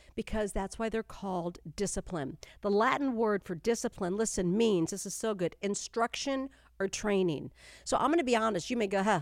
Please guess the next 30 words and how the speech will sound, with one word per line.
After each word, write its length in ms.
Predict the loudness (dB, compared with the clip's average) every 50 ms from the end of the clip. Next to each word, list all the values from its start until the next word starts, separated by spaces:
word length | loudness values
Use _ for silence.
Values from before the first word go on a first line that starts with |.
| 0
I'm 80 | -4 2
tapping 360 | 6 6 6 6 4 2 0
out 140 | 0 0 0
now. 240 | 0 0 2 2 2
I 80 | 2
don't 120 | 0 0 0
wanna 140 | 0 0 0
watch 200 | 0 -2 -2 -2
this 140 | -4 -4
podcast. 520 | 0 0 0 0 0 0 0 0 0 0 -4
It's 160 | -6 -4 -2
not 180 | -2 -2 0 -2
what 100 | -2 0
I 100 | 0 -2
want." 300 | -2 -2 -2 -4 -4 -4 -4
Okay, 380 | -4 -2 0 0 0 0 -4 -8 _ _ -20 -14 -8
that 100 | -6 -4
tells 260 | 2 4 4 4 4 4
me 100 | 4 6
a 60 | 6
lot 220 | 4 4 4 4
about 220 | 4 4 4 6 4
where 80 | 4
you 180 | 4 6 6 6
are 120 | 6 6
if 100 | 6 4
you're 100 | 0 4
tapping 360 | 6 6 6 6 4 0 -2
out 160 | 0 0 0 -2
already. 440 | -2 -2 -4 -4 -4 -6 -8 -12